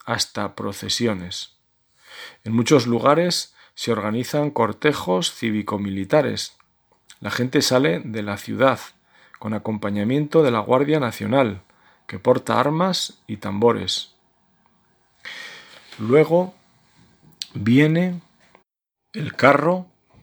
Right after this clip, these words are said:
de la diosa arrastrado por chicos y chicas jóvenes. La procesión llega hasta el árbol de la libertad,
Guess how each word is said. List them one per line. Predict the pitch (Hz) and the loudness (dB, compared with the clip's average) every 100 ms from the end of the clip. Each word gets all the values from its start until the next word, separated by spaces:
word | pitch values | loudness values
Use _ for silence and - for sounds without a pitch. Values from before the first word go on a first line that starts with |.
| - - | -20 -10
de | 110 | -4
la | 107 104 | -2 0
diosa | 127 139 - 185 202 - _ | 0 2 2 -2 -4 -10 _
arrastrado | - 120 113 - 120 131 147 | -8 -4 -4 2 4 4 4
por | 117 110 | 0 -4
chicos | - 175 - 196 196 - - | -2 -2 -2 -2 -2 -6 -10
y | 107 | -8
chicas | 101 123 139 131 | -4 -2 2 2
jóvenes. | - 117 104 98 98 - - _ _ - _ _ _ - - - _ | 2 0 0 -2 -6 -8 -10 _ _ -20 _ _ _ -20 -20 -20 _
La | 120 117 | 2 2
procesión | 107 123 - 107 175 185 190 190 - - - - | 4 0 0 0 2 2 0 -4 -12 -20 -18 0
llega | 117 147 170 170 - | 4 6 4 2 -4
hasta | - - 117 | -8 -2 2
el | 127 | 4
árbol | 143 156 160 | 4 4 2
de | 123 | 2
la | 110 107 | -4 -4
libertad, | 107 101 98 151 120 | -4 -6 0 0 0